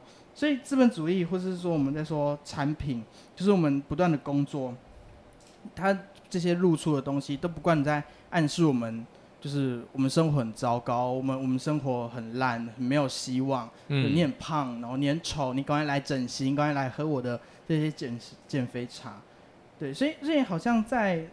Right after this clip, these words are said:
Speaker 1: 追求买东西的这件事情上面，好像也得不到一个我们为什么要工作的答案，而且是，A 反而会失去了所谓的幸福感。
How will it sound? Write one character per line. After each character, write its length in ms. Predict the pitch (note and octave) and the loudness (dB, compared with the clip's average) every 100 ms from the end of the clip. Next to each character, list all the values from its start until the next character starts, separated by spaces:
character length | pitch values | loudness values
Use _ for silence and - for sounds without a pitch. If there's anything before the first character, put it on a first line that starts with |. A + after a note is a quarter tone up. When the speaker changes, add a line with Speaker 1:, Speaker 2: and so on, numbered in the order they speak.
| - - | -18 -4
Speaker 1:
追 180 | G#3+ A3 | -2 -2
求 280 | - D3+ C#3 | 0 2 2
买 200 | B2+ A#2 | 0 -4
东 220 | D3 E3 | -4 -4
西 160 | - D3 | -4 -8
的 120 | B2 | -8
这 100 | - D3+ | -6 -2
件 140 | D3+ | -2
事 140 | D#3 | -2
情 200 | C#3+ A#2 | -4 -4
上 280 | A#2+ D3+ B2 | -6 -4 -2
面， 240 | C3 B2+ A#2 - - - - - - - - - - | -2 -2 -6 -16 -20 -20 -20 -20 -20 -20 -20 -20 -16
好 180 | - D3 | -8 -2
像 220 | B3 B3 | 2 2
也 200 | F3 B2 - | 2 -2 -4
得 160 | B2 | -6
不 140 | B2+ D3 | -4 -2
到 240 | F#3 E3 | 0 0
一 80 | D#3+ | 0
个 160 | D3 | -2
我 60 | A#2 | -4
们 140 | A#2 | -2
为 80 | C#3+ | -2
什 80 | C#3+ | -2
么 80 | A#2 | -4
要 80 | A#2+ | -4
工 220 | C3 C3 | -2 -2
作 200 | C3+ A2+ | -4 -8
的 60 | G#2 | -12
答 200 | A2+ A2+ | -14 -10
案， 120 | B2 | -8
而 60 | D3+ | -6
且 280 | F3 C#3 C3 - - - - - - - - | -4 -4 -6 -14 -20 -20 -20 -20 -20 -20 -16
是， 140 | - - - - - - - | -16 -16 -20 -20 -20 -16 0
A 180 | A3 A#3 | 2 2
反 240 | D#3+ C3+ | 2 2
而 80 | C3+ | 0
会 340 | F3 F3+ D3 - | 2 2 2 -2
失 320 | - E3 E3 | -6 -2 -2
去 260 | - E3+ C3+ | 0 0 0
了 80 | |
所 160 | B2 B2 | -4 -6
谓 80 | B2 | -4
的 120 | A#2+ | -4
幸 200 | - C#3 | -2 -2
福 220 | - G#2 | -2 -12
感。 120 | A2 | -14